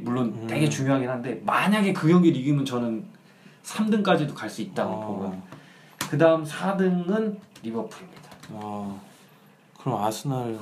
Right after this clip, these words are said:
Speaker 1: 그다음이, 그러니까 첼시, 아스날, 맨유, 리버풀.
Speaker 2: 아, 그럼
Speaker 1: 그다음,
Speaker 2: 맨시티, 그럼 토트넘이.
Speaker 1: 그다음 토트넘, 맨시티.
Speaker 2: 아, 맨시티가.
Speaker 1: 육 등. 추측이죠. 근데 이게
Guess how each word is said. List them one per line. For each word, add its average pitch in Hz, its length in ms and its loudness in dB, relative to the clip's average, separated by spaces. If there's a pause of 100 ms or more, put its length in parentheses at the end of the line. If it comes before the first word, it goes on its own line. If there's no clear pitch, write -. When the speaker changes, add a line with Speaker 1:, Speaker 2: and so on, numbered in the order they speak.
(180)
Speaker 1:
그다음이, 170 760 2 (1120)
그러니까 - 280 -2
첼시, 269 400 0
아스날, 156 340 0
맨유, 123 340 -2
리버풀. 104 160 -2
Speaker 2:
아, 113 440 2
그럼 117 140 -4
Speaker 1:
그다음, 117 160 6
Speaker 2:
맨시티, 147 360 2
그럼 131 240 0 (360)
토트넘이. 139 500 -4
Speaker 1:
그다음 165 500 0 (580)
토트넘, 220 680 2
맨시티. - 560 -8 (460)
Speaker 2:
아, 101 720 -8 (880)
맨시티가. 107 600 -10 (480)
Speaker 1:
육 151 240 -2
등. 107 180 -6 (1800)
추측이죠. 202 580 -2
근데 139 240 -6
이게 113 240 -8